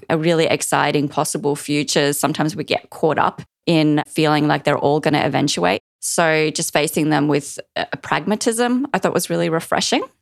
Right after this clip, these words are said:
And then the other one that I, I really loved was in season two, actually, Sophie, the episode that you hosted with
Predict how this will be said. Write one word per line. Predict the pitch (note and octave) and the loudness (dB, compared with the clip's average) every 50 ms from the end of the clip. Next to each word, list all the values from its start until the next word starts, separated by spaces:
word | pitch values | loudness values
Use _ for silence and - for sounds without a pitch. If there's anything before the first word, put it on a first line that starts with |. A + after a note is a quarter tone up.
| _ _ _ - | _ _ _ 0
And | G3 F#3+ F#3+ | 2 2 4
then | G3 G3+ G3 G3 G3 G3 F#3+ F#3+ F3+ - - _ | 4 4 2 2 2 2 2 0 0 -2 -4 _
the | - E3+ F3+ | 0 2 4
other | F3 F3+ F3+ | 4 4 4
one | F#3 F#3 F#3 F3+ | 2 2 2 2
that | F3 E3+ | 2 4
I, | E3 D#3+ D#3+ D#3 | 4 4 4 2
I | D#3 - E3+ | 2 2 0
really | E3 D#3 E3+ D#3+ E3 | 0 0 0 2 2
loved | D#3+ D#3 D#3+ D#3 D#3 D#3+ - - | 2 2 2 2 2 -2 -2 -2
was | E3 D#3 D3 | -2 0 0
in | D#3 D3+ D3+ | 0 0 0
season | D3+ - F3+ E3+ E3+ E3+ E3 D#3 D#3 | 0 0 0 0 0 0 0 0 0
two, | - - G3+ F#3+ F3+ F3+ | -2 0 0 2 2 2
actually, | - - D3+ - - - F3 E3+ D#3+ | 2 0 0 -2 -4 -4 -2 -2 -2
Sophie, | D#3 - - D#3+ D3+ D3 - D#3+ | -2 -2 -2 -2 -2 -2 -2 -2
the | C#3+ D3+ | 0 2
episode | D3 C#3+ C#3 D3 - - E3 - - E3 D3+ | 2 2 2 0 0 -2 -4 -2 -2 -2 -2
that | - D3+ - | -2 -4 -4
you | - E3 G3 B3+ | -2 0 0 0
hosted | C4 B3+ E3 E3+ - - - E3 D3+ D3 D3 - - - - | 2 2 2 0 0 -2 -2 0 0 0 0 -2 -4 -6 -2
with | - D#3 D3+ D3 D3 D3 - | 0 0 0 0 -2 -4 -6